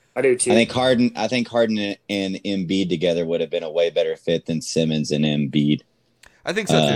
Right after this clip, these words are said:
Speaker 2: Um,
Speaker 3: I, I think that would have worked out very well. They would have had, they would have had a, a very well-rounded team around them as well. They play good defense. Um, no, that, that would not have been a bad play at all. Uh, but he's with the Nets now.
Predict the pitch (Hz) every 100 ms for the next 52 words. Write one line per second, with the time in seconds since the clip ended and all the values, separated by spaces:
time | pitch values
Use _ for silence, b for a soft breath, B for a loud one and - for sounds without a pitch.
0 | 67 - - - 147 143 165 156 151 131
1 | 131 123 104 90 117 123 107 104 113 110
2 | 107 107 101 110 110 104 101 107 104 104
3 | 98 90 _ _ 95 90 123 123 107 117
4 | 101 101 113 104 - 110 92 98 110 101
5 | 90 104 101 104 - 117 117 95 92 85
6 | 98 107 - _ _ _ _ _ _ 98
7 | 110 101 92 90 85 82 82 _ _ _
8 | _ _ _ 131 151 143 147 117 131 143
9 | 151 123 120 127 120 117 95 98 95 95
10 | 98 87 87 90 - _ _ _ _ _
11 | _ _ _ 92 92 92 87 - 123 113
12 | 107 - _ _ 92 113 107 123 123 117
13 | 139 - 135 135 135 135